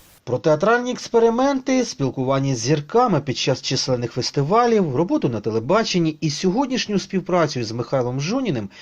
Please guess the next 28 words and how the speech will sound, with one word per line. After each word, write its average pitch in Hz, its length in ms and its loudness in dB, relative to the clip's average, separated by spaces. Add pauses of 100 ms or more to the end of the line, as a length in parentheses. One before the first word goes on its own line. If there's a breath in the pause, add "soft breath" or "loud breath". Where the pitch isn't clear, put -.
(320 soft breath)
захоплення 131 540 0
антикваріатом 170 840 2 (260 soft breath)
Юрій 240 320 2
Любаров 185 440 4
може 180 360 2
говорити 147 380 2
без 131 300 2
зупинки. 117 800 -4 (520)
Протягом 123 360 -2
майже 143 360 2 (300 loud breath)
півтори 208 500 4
години 165 400 4
у 117 140 -6
кінолекційній 175 760 2
залі 156 340 2
Центральної 160 480 0
міської 160 440 2
бібліотеки 151 500 0
імені 147 240 2
Марка 139 260 0
Кропивницького 180 760 0 (340 loud breath)
панувала 240 440 4
затишна 196 600 2
атмосфера 208 460 2
дружнього 185 520 2
спілкування 185 840 0
в 107 60 -2
рамках 160 400 0